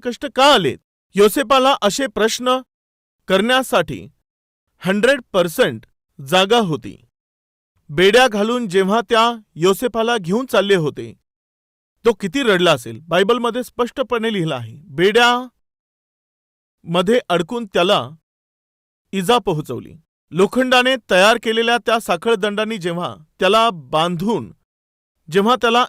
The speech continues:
इजा करण्यात आल्या, तो खूप दुःखी झाला. हे का आहे? का अशा ह्या बेड्या? आज आपल्यामध्ये असे कोणी आहेत का, जे अतिशय दुःखात आहेत? मी विचारतो, तुम्ही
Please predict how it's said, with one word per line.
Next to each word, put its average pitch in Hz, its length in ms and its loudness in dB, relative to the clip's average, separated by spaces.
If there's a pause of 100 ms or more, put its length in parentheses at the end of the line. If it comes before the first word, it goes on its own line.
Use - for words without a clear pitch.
इजा 190 300 0 (160)
करण्यात 208 420 -2
आल्या, 131 320 -4 (440)
तो 247 140 -4
खूप 233 200 -8
दुःखी 220 300 -10
झाला. 131 280 -14 (1040)
हे 247 140 -4
का 240 220 6
आहे? 160 360 -6 (720)
का 254 200 0
अशा 240 240 0
ह्या 220 200 -2
बेड्या? 160 380 0 (640)
आज 202 200 2
आपल्यामध्ये 233 500 0
असे 233 180 -4
कोणी 208 200 -6
आहेत 170 320 -2
का, 120 160 -10 (220)
जे 196 80 0
अतिशय 277 540 -2
दुःखात 185 440 -6
आहेत? 123 240 -8 (420)
मी 226 80 -2
विचारतो, 226 480 -4
तुम्ही 226 240 -8